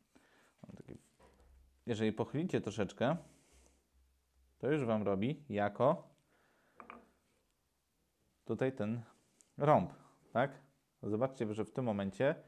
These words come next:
miejsce styku jest dokładnie tu, w tym miejscu, tak? Tutaj na sam-, na samym rożku.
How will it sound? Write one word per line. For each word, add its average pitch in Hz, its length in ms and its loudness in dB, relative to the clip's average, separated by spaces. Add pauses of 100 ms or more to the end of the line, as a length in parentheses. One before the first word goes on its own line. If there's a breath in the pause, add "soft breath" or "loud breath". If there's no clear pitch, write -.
(360 loud breath)
miejsce 123 400 -2
styku 135 600 0 (1120)
jest 104 160 -4
dokładnie 120 480 0 (180)
tu, 127 140 2
w - 80 -16
tym 113 180 -2
miejscu, 95 400 -4 (540)
tak? 127 220 -2 (340)
Tutaj 139 260 0
na 113 80 -2
sam-, 110 280 -2
na 113 100 -4
samym 110 320 0
rożku. 95 340 -4